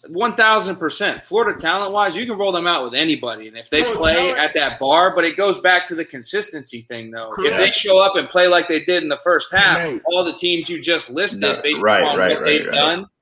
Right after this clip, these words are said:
Speaker 1: up
Speaker 2: Yeah.
Speaker 1: until this point, they're go-, they're
Speaker 3: That off-, that offense
Speaker 1: they're gonna
Speaker 3: rises number five, man. That
Speaker 2: They're
Speaker 3: offense
Speaker 2: gonna
Speaker 3: rises
Speaker 1: do it.
Speaker 3: number five.
Speaker 2: I'm talking execution, resiliency,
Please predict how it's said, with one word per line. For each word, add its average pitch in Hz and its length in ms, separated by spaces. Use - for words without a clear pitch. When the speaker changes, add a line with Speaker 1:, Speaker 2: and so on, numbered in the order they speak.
Speaker 1:
up 143 140
Speaker 2:
Yeah. 143 80
Speaker 1:
until 143 160
this 151 240
point, 165 300
they're 269 140
go-, 254 180
they're 247 160
Speaker 3:
That - 40
off-, 120 360
that 131 180
offense 131 380
Speaker 1:
they're 220 100
gonna - 120
Speaker 3:
rises 190 240
number 98 240
five, 85 320
man. 80 200
That 107 100
Speaker 2:
They're - 100
Speaker 3:
offense - 340
Speaker 2:
gonna 185 60
Speaker 3:
rises 214 200
Speaker 1:
do 180 60
it. - 40
Speaker 3:
number 95 240
five. - 320
Speaker 2:
I'm 214 160
talking 185 600
execution, 202 1040
resiliency, 175 1300